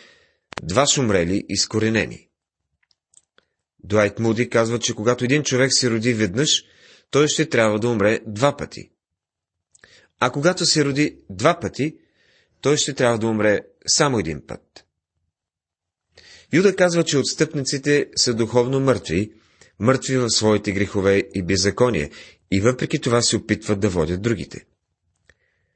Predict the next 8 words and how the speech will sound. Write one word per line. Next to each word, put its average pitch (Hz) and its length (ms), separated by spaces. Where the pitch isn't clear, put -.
Тялото 180 360
на 165 80
отстъпниците 120 640
ще - 220
трябва 98 300
да 104 100
умре 110 240
също, - 480